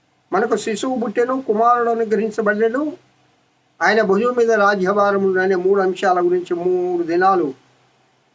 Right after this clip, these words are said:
ఈ అందిన ఆహారంలో ధ్యానం చేసుకున్నాం. ఈ దినము ఆయన పేర్లు చూడండి. ఆశ్చర్యకరుడు, ఆలోచనకర్త, బలవంతుడైన దేవుడు,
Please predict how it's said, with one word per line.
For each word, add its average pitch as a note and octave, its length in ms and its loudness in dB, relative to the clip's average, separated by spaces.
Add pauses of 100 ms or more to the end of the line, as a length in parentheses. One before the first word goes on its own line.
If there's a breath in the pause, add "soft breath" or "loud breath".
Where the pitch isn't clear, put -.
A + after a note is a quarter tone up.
(580)
ఈ F3 80 0
అందిన G3+ 320 2
ఆహారంలో F3+ 520 2
ధ్యానం E3 420 -2
చేసుకున్నాం. D#3+ 400 -4
ఈ F3+ 80 2
దినము A3+ 680 0 (760)
ఆయన A3 220 4
పేర్లు B3+ 600 2
చూడండి. G3 380 0 (1120)
ఆశ్చర్యకరుడు, G#3 1120 2 (1300)
ఆలోచనకర్త, G#3+ 1000 0 (1700)
బలవంతుడైన A3 760 2
దేవుడు, F3+ 760 0